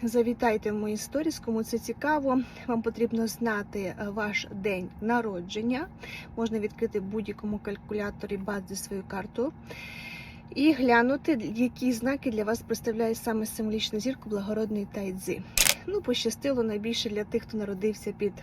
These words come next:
елементом стихії земля Ян або земля Інь. Для вас всі чотири знака земляних являються благородними тайдзи.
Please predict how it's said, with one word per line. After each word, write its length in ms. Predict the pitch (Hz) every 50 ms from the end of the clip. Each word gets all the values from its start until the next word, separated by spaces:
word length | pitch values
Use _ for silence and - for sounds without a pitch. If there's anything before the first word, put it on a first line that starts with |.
| - - - - - - - - -
елементом 580 | - 214 226 226 226 220 214 208 202 - 208 202
стихії 460 | - - - 220 - - 220 208 208
земля 320 | 202 202 220 220 214 214 214
Ян 400 | 220 214 220 214 190 180 180 175
або 260 | - 202 185 190 208 202
земля 400 | 196 214 208 208 202 190 185 -
Інь. 280 | - 262 285 330 392 403 415 - - -
Для 100 | 214 214
вас 200 | 202 196 208 208
всі 140 | - - 233
чотири 460 | 226 - - - - 226 214 214 208
знака 420 | 196 196 208 208 208 214 - 190 190
земляних 880 | 180 190 220 220 220 214 202 208 214 214 208 220 220 214 208 - -
являються 480 | 196 185 190 196 190 190 190 - - 190
благородними 640 | 165 202 180 165 202 196 196 185 190 185 180 185 190 -
тайдзи. 460 | - 190 196 185 - - 285 370